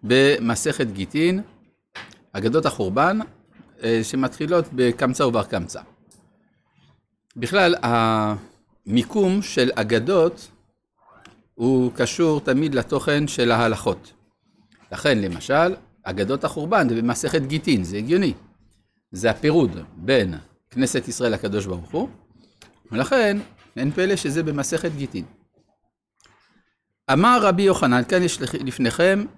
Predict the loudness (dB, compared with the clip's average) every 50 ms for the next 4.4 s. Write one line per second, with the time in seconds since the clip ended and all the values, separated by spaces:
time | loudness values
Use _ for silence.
0 | _ _ -4 -2 0 2 2 2 0 0 -2 -4 -6 -8 -2 -2 0 2 2 2
1 | 0 0 -2 -4 0 2 2 2 2 2 0 -2 -2 -2 -4 -6 -8 -12 -16 _
2 | _ _ _ _ _ _ _ _ _ _ _ _ _ _ _ _ _ _ _ -18
3 | -8 -2 0 2 2 2 2 2 2 4 4 4 4 4 4 4 4 2 2 0
4 | 0 0 0 2 2 2 0